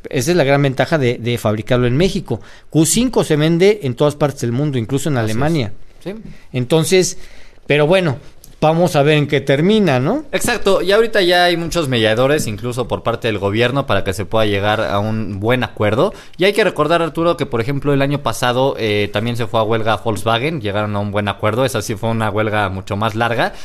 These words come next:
Speaker 2: Y también General Motors, que General Motors, eh, fue muy criticada precisamente por los empleados, porque decían que ahí sí, eh, pues había muchos, eh, huecos en, en el tema salarial,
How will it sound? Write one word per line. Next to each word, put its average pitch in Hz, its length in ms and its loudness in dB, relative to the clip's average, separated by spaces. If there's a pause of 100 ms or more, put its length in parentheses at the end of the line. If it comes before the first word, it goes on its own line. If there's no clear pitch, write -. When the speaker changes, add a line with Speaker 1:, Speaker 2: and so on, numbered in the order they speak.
(100)
Speaker 2:
Y 117 100 -2
también 139 360 -2
General 147 300 0
Motors, 139 360 0
que 110 100 -4
General 139 240 0
Motors, 143 480 -2
eh, 101 360 -2
fue 127 120 -2
muy 156 160 -4
criticada 127 600 -4
precisamente 113 500 -6
por 98 140 -4
los 92 140 -6
empleados, 107 420 -2
porque 95 220 -8
decían 104 220 -4
que 104 80 -6
ahí 104 100 -2
sí, 104 320 -2 (220)
eh, 95 200 -2
pues 92 200 -6
había 101 360 0
muchos, 101 600 -2
eh, 87 180 -6
huecos 98 600 -6
en, 82 320 -8
en 85 180 -8
el 82 120 -6
tema 101 200 0
salarial, 123 480 0